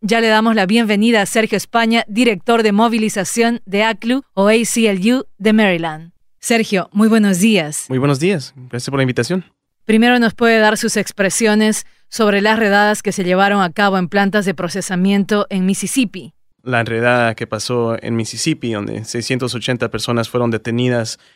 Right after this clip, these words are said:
Speaker 2: en lugares de trabajo en Mississippi,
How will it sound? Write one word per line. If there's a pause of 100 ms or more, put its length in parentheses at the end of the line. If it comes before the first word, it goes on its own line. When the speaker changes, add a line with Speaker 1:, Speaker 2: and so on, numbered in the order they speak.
Speaker 2:
en
lugares
de
trabajo
en
Mississippi,